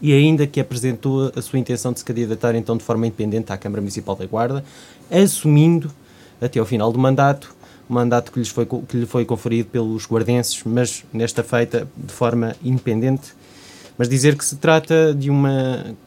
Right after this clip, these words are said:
clara, de um claro confronto de egos e de uma enorme falta de responsabilidade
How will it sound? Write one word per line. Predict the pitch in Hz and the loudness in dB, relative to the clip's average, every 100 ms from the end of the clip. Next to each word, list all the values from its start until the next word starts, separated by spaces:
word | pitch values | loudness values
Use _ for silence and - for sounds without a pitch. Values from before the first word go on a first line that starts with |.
| - | 0
clara, | 143 143 131 117 | 4 4 4 0
de | 123 | 0
um | 135 | 0
claro | 139 135 127 | 2 2 2
confronto | 143 139 123 117 101 - 98 | 2 0 2 0 -2 -12 -6
de | 113 | 0
egos | 135 123 165 208 - - - - - - - 156 | 4 2 0 -12 -18 -20 -20 -20 -20 -20 -8 0
e | |
de | 156 | 4
uma | 170 | 6
enorme | 180 180 170 170 160 | 8 8 6 4 0
falta | - 165 165 156 160 | 0 2 2 0 -4
de | 147 175 175 | 0 -2 -2
responsabilidade | 147 135 - 156 147 143 151 139 110 | -4 -6 -4 -2 -2 0 0 2 0